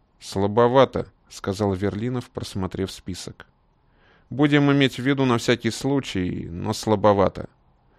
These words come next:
Мне нужна зацепка для самого горца». Он задумчиво барабанил пальцами по столу и напряженно думал. Чем шире невод,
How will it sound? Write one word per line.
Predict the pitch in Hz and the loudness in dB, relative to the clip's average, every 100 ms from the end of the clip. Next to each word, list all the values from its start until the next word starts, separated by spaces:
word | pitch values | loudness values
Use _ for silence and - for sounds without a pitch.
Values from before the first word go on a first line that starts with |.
| _ - | _ -6
Мне | 107 127 151 | 0 4 4
нужна | 147 127 135 | 4 2 2
зацепка | 123 127 - 147 - 120 | 4 4 4 0 2 0
для | 107 | 0
самого | 104 113 110 107 110 | 0 0 0 0 0
горца». | 101 98 - - 101 _ _ _ _ _ _ _ _ _ _ _ _ _ _ _ _ _ _ _ _ _ _ _ - | 0 -2 -2 -12 -14 _ _ _ _ _ _ _ _ _ _ _ _ _ _ _ _ _ _ _ _ _ _ _ -14
Он | 135 | -8
задумчиво | 123 123 131 131 - 120 | -2 0 2 0 0 -2
барабанил | 101 107 110 101 113 110 101 | 0 2 0 0 -2 0 -2
пальцами | - 107 - 107 98 | -2 -2 -2 -6 -6
по | - | -6
столу | 92 - 101 107 120 - | -8 -4 -4 -2 -6 -6
и | |
напряженно | 113 107 - 98 98 95 98 | -6 -4 -2 -2 -2 -4 -4
думал. | 92 90 87 90 _ _ _ _ _ _ _ _ _ _ _ | -6 -8 -8 -12 _ _ _ _ _ _ _ _ _ _ _
Чем | - 131 123 | -4 -2 -2
шире | - 127 104 | 0 2 2
невод, | 101 120 120 - | 0 -2 -4 -8